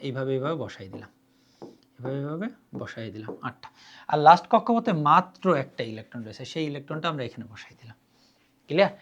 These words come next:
এবার আসো ক্লোরিনের ক্ষেত্রে। ক্লোরিনের ক্ষেত্রে কি আছে দেখো তো? প্রথম কক্ষপথে দুইটা ইলেকট্রন, আমরা দুইটা ইলেকট্রন দিলাম প্রথম কক্ষপথ।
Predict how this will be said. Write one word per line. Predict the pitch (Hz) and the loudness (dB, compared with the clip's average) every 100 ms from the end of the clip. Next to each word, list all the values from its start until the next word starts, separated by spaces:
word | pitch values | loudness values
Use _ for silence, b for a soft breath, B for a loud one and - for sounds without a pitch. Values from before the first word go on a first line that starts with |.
| B B - 165 | B B -2 6
এবার | 151 127 | 6 6
আসো | - 185 | 0 -2
ক্লোরিনের | 196 170 143 127 107 | 6 6 6 -2 -8
ক্ষেত্রে। | 120 - - _ | -12 -14 -20 _
ক্লোরিনের | 190 214 220 226 | 4 4 4 -2
ক্ষেত্রে | 208 220 196 | -4 -6 -4
কি | 220 | -4
আছে | 208 208 | -2 0
দেখো | 190 190 | 0 0
তো? | 208 190 | -4 -4
প্রথম | 185 170 180 | -4 -2 -2
কক্ষপথে | 175 - 175 170 170 139 | -2 -2 -2 -2 -2 -4
দুইটা | 135 165 175 | -2 0 0
ইলেকট্রন, | 170 170 165 170 b b b b 147 | -2 -4 -10 -10 b b b b -8
আমরা | 139 127 | -6 -6
দুইটা | 135 160 | -4 -2
ইলেকট্রন | 160 156 160 151 | -2 -4 -6 -4
দিলাম | 151 147 | -4 -4
প্রথম | 143 143 | -6 -6
কক্ষপথ। | 135 135 131 | -6 -6 -8